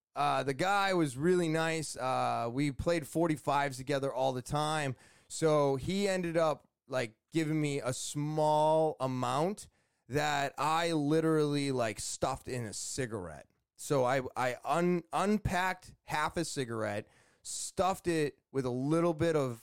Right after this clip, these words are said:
uh, weed in there, and then I put the cigarette tobacco back in. So when I went out to the yard, uh, actually, no, I didn't go out to the yard. Uh, that would be so stupid.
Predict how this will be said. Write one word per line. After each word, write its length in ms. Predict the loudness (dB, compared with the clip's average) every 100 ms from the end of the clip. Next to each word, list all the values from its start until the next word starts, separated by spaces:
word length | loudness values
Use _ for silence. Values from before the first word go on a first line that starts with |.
| -8
uh, 260 | -2 -2 -2
weed 400 | 0 2 2 0
in 180 | -2 -4
there, 380 | -6 -6 -10 -8
and 140 | -4
then 140 | -2 -2
I 80 | -4
put 320 | -2 -2 -2
the 80 | -8
cigarette 680 | -6 -4 -2 0 0 -2 -8 _ _ _ _
tobacco 540 | -8 -2 0 0 -2 -2
back 400 | 0 0 -2 -6
in. 400 | -6 -2 0 -2 -6 _ _ _ _ _ _ -18
So 320 | -6 2 4 4
when 220 | 2 2
I 80 | 2
went 180 | 2
out 160 | 2 0
to 100 | -2
the 100 | -4
yard, 720 | -2 0 4 4 2 0 -4 -10 _ _ _ _ _ _ _ -2
uh, 160 | 0
actually, 420 | 2 0 -2 0 2
no, 180 | 4
I 80 | 4
didn't 180 | 2 0
go 140 | 0
out 100 | 0
to 100 | -2
the 80 | -8
yard. 360 | -6 -4 -4 -6
Uh, 600 | -4 -4 -4 -4 -4 -4
that 200 | -4 -4
would 140 | -4 -6
be 180 | -8
so 380 | -8 -6 0 0
stupid. 560 | 0 -6 -8 -8 -10